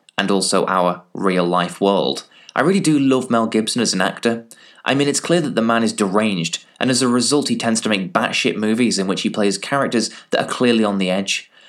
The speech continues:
For better or worse, there really isn't anybody with a screen presence like him. I don't think I'm alone in loving Mad Max and Lethal Weapon, but I also recommend his recent film Bloodfather, which came out before The Incredible Logan,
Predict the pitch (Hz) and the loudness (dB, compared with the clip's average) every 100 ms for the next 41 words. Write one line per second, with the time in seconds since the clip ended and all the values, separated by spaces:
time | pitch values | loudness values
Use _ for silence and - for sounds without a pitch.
0 | - - 175 196 196 165 135 135 127 117 | -8 -2 2 2 2 0 2 2 2 0
1 | 123 160 127 131 123 123 113 104 98 92 | 2 2 0 0 0 0 0 0 -2 -2
2 | - - 113 101 104 98 92 90 90 - | -2 -2 -2 0 -2 -2 -2 0 -2 -2
3 | 98 98 - - - _ - 170 170 156 | -4 -6 -14 -20 -20 _ -2 2 2 2
4 | 135 127 127 147 113 107 101 107 101 - | 2 2 2 2 2 2 0 0 -2 -2
5 | 107 - 104 95 95 87 104 165 151 139 | -2 -2 -4 -2 -2 0 0 0 -2 -4
6 | - - 151 185 214 - 165 165 160 135 | -10 -6 0 2 2 2 0 0 0 0
7 | 131 120 123 117 107 85 104 98 123 151 | 2 2 0 0 -2 -2 -2 0 0 0
8 | - 110 113 113 - - 175 165 202 185 | 0 0 2 -2 -4 -4 0 2 4 2
9 | 165 147 139 131 123 113 110 101 104 135 | 2 0 2 2 2 0 0 0 2 2
10 | 135 120 113 | 2 0 -4